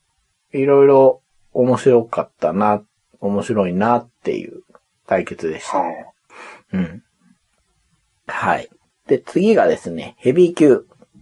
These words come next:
Speaker 1: 一位のファブリシオ・ベウドゥム対、六位、トラビス・ブラウンですね。
Speaker 2: はい。
Speaker 1: で、これ三ラウンド判定で、えー、ベウドゥムが勝ちました。
Speaker 2: うん。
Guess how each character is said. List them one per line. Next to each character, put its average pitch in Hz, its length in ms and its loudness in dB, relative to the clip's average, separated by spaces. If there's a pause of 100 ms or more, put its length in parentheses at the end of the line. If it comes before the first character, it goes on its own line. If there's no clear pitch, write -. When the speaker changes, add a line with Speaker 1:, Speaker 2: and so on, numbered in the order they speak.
(480)
Speaker 1:
一 139 300 0
位 117 40 2
の 95 120 -2
フ - 120 -2
ァ 113 60 4
ブ 165 160 4
リ 175 120 4
シ 170 180 0
オ・ 160 140 6
ベ 147 200 4
ウ 135 120 2
ド 101 100 2
ゥ - 20 0
ム 87 240 -4
対、 117 320 0 (600)
六 120 260 2
位、 - 160 -4 (100)
ト 123 120 0
ラ 123 120 4
ビ 120 120 0
ス・ 117 160 2
ブ 104 160 2
ラ 104 120 2
ウ 90 100 -4
ン 98 40 -14
で - 80 -18
す 120 100 -8
ね。 143 240 -2 (600)
Speaker 2:
は - 200 -12
い。 101 60 -18 (120)
Speaker 1:
で、 156 100 2
こ 156 100 2
れ 151 80 4
三 143 300 -2
ラ 147 100 2
ウ 120 120 0
ン 87 60 -4
ド - 80 -10
判 92 380 -8
定 87 400 -2
で、 143 400 0
え 90 180 2
ー、 82 60 -12
ベ 113 140 4
ウ 98 100 2
ド 85 100 -6
ゥ - 20 -10
ム 85 180 -8
が 139 300 -2 (400)
勝 - 160 -12
ち 135 60 -4
ま 143 140 -2
し - 100 -12
た。 - 160 -6 (800)
Speaker 2:
う - 40 -18
ん。 - 320 -14